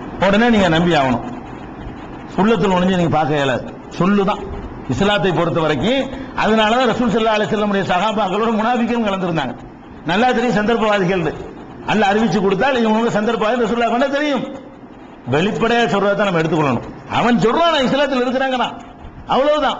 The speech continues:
ஏத்துக்கிற வேண்டியதான். அப்ப சஹாபாக்களுக்கு அல்லாஹ் சொல்லி காட்டுறானே, "முனாஃபிக்குகள் தொழுகைக்கு வந்து இதா காமு இல ஸலாத்து காமு குசாலா", பள்ளியாசல வந்து தொழு வர்றாங்க முனாஃபிக்குகள் சோம்பலா நிக்கிறாங்கங்கிறான், தொழுவலாம் வந்துடுறாங்க. ஆனா நம்பிக்கை இல்லாத காரணத்துல என்ன பண்றான்,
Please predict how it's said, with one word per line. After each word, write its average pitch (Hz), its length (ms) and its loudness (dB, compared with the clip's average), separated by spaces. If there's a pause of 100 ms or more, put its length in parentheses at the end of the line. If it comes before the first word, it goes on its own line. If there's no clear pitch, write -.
(160)
ஏத்துக்கிற 220 300 0
வேண்டியதான். 180 380 -2 (400)
அப்ப 262 180 0
சஹாபாக்களுக்கு 220 1000 2
அல்லாஹ் 240 340 0
சொல்லி 247 200 0
காட்டுறானே, 233 380 0 (420)
"முனாஃபிக்குகள் 202 520 0
தொழுகைக்கு 202 260 0
வந்து 190 240 0
இதா 202 180 0
காமு 202 240 0
இல 196 120 0
ஸலாத்து 196 380 0
காமு 269 300 0
குசாலா", 233 460 0 (580)
பள்ளியாசல 233 440 2
வந்து 220 140 0
தொழு 233 280 2
வர்றாங்க 214 260 0
முனாஃபிக்குகள் 220 520 0
சோம்பலா 285 400 0
நிக்கிறாங்கங்கிறான், 226 640 0 (180)
தொழுவலாம் 285 380 2
வந்துடுறாங்க. 233 440 -2 (400)
ஆனா 277 200 2
நம்பிக்கை 262 360 2
இல்லாத 247 260 2
காரணத்துல 233 460 2
என்ன 233 160 0
பண்றான், 226 320 0